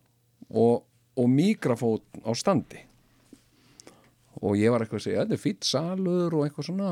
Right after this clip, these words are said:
og hérna, já, já, míkrafón og svið og svona. Og ég veit ekki, það var bara eins og einhver tæki fram fyrir hendurnar á mér. Ég segi við hann, "Af hverju færðu ekki Pétur til að skemmta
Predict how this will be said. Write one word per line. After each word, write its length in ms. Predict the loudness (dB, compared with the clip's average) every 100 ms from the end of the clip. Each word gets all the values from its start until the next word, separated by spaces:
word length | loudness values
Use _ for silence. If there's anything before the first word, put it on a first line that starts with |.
| -2
og 160 | -2
hérna, 400 | -6 -6 -4 -4
já, 80 | -4 -6 -6
já, 40 | -4
míkrafón 1040 | 0 0 0 -2 -6 -4 -6 -6 _ -4 -4
og 80 | -6 _ _ -20 -8
svið 440 | -2 0 0 -4
og 60 | -4
svona. 180 | -4 -6 _ _ _ _ _ _ _ _ _ _ _ -2
Og 80 | 0
ég 140 | 4
veit 160 | 2 2
ekki, 180 | 0 2
það 120 | 2
var 80 | 2
bara 160 | 2
eins 80 | 2
og 60 | 0
einhver 140 | -2 -6
tæki 400 | -2 -2 -2 -4
fram 380 | -4 -2 0 0 -2
fyrir 260 | -2 0
hendurnar 420 | 2 0 -2 -4 -4
á 40 |
mér. 300 | -4 -6 -8 _ _ _ _ _ -20 _ 0 2
Ég 140 | 4
segi 320 | 2 4 4
við 140 | 4 2
hann, 280 | 0 -4 -8 -16 _ _ _ _ -8
"Af 120 | 2
hverju 120 | 2
færðu 300 | 4 2 2
ekki 160 | 0 -4 -6
Pétur 480 | -2 0 0 -2 -2
til 140 | 0
að 100 | -2
skemmta 720 | 0 0 0 -6 _ -12